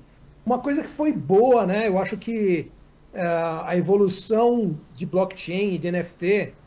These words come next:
ah, uma coisa que tá, que foi boa foi a, o merge do Ethereum. É, o merge do Ethereum é uma coisa que foi importante, porque isso vai institucionalizar a adesão à, à plataforma da web três, porque agora deixou de ser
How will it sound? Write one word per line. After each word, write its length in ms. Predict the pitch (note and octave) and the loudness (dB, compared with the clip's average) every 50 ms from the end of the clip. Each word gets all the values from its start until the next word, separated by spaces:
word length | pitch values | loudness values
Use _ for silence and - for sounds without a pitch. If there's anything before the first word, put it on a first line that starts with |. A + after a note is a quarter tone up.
| _ - - - _ - - | _ -20 -20 -20 _ -20 -14
ah, 600 | F3+ E3+ D#3+ D#3+ D#3 D3+ D3+ D3 D3 C#3+ D3 D#3 - - | -10 -6 -4 -4 -2 -2 -2 -2 -4 -4 -6 -8 -10 -12
uma 200 | A3 E3+ E3+ F3 | -10 -10 -10 -6
coisa 240 | - F#3+ G3 G#3+ | -4 -2 -2 -2
que 100 | G#3 G#3 | -4 -4
tá, 200 | - A3 G3+ - | -4 -6 -6 -6
que 140 | - - - | -8 -16 -16
foi 160 | - - G#3 | -4 0 0
boa 280 | G#3 C3+ D#3 F3+ G#3+ A3 | 0 2 2 0 0 0
foi 200 | - - A3 A3+ | 0 0 -2 -2
a, 120 | A#3 A3+ | 0 -2
o 180 | B3 A#3 G#3+ G3+ | -4 -6 -6 -6
merge 320 | G3+ G3 G#3 A3 F3 F3 | -2 0 0 0 0 0
do 80 | E3+ A3 | 0 0
Ethereum. 480 | G#3 - - F3 F3+ G3 G#3+ A#3 A3+ A3 - - _ _ _ _ _ | 0 0 0 -2 -2 0 -2 -2 -4 -8 -14 -20 _ _ _ _ _
É, 180 | - F3 E3+ - | -8 -6 -6 -6
o 120 | - F3 | -4 -4
merge 240 | D#3+ F#3 F#3+ F3+ D3+ | -2 0 0 -2 -2
do 60 | D#3 | -2
Ethereum 320 | F3 E3+ - F#3+ F#3 F#3+ F#3+ | -4 -2 0 0 0 0 0
é 40 | |
uma 140 | F3 F3 - | -2 -4 -4
coisa 240 | - - F3+ E3+ F3+ | -2 -4 -2 -2 -4
que 80 | F3+ - | -6 -8
foi 180 | - - F3+ | -6 -2 -2
importante, 580 | F3+ F3 F#3+ F3 D#3+ - - E3+ F3+ G3+ G3 G3 | -2 -2 -2 -4 -4 -4 -6 -4 -4 -4 -4 -6
porque 440 | F3+ F#3+ E3 - - F3+ E3 - - _ _ - _ _ - | -10 -10 -10 -6 -4 -4 -4 -4 -8 _ _ -20 _ _ -4
isso 260 | F#3+ G#3 G3+ - G#3 | -2 -2 0 0 -2
vai 360 | D#3 F3+ F3+ F3+ F#3+ F#3+ G#3 - | 0 0 0 2 0 -2 -4 -4
institucionalizar 1300 | A#3 A3 B3+ - - - F3+ E3 F#3+ F#3 - G3+ F#3 F#3 F3+ F3 D#3+ C3 A#2 E3+ E3+ E3 D#3 E3+ F3 - | -2 -2 -2 -2 -2 -6 -8 -6 -6 -4 -4 -4 -2 -2 -2 -2 -2 -2 -2 -2 -2 -2 -2 -4 -6 -6
a 100 | F3 E3 | -6 -6
adesão 680 | E3+ D#3 F3+ E3+ D3 A#2+ A#2 B2 D#3+ F3 F3+ A3 A3 - - - _ _ _ _ _ _ - | -4 -2 -2 -2 -2 -4 -6 -6 -4 -2 -2 -2 -4 -6 -16 -20 _ _ _ _ _ _ -6
à, 800 | E3+ E3+ E3+ F3 E3+ E3 D#3+ D#3+ D3+ D3 D#3+ F3+ - - D#3 C#3+ | -2 -2 0 0 0 -2 -2 -2 -4 -4 -6 -8 -10 -10 -10 -10
à 40 | |
plataforma 680 | C#3 - - E3+ D#3+ D#3+ F3+ D3+ - - E3 E3 D#3+ D#3+ | -10 -10 -6 -6 -6 -4 -4 -6 -4 -4 -4 -4 -4 -2
da 80 | D3+ D3+ | -2 -2
web 180 | D#3 D3+ D3+ D#3+ | -2 -2 -4 -6
três, 320 | - - D3+ E3+ F#3+ F#3+ | -8 -4 -2 -2 -2 -2
porque 180 | F#3 - - D3+ | -4 -6 -8 -8
agora 300 | C3+ B2+ D3+ D#3 D#3 C#3+ | -6 -4 -4 -4 -4 -4
deixou 280 | D3 D3 - - F3 | -6 -8 -8 -8 -10
de 100 | D#3+ D#3+ | -10 -8
ser 360 | D3+ - - F3 E3+ D3+ - | -10 -10 -6 -6 -6 -6 -6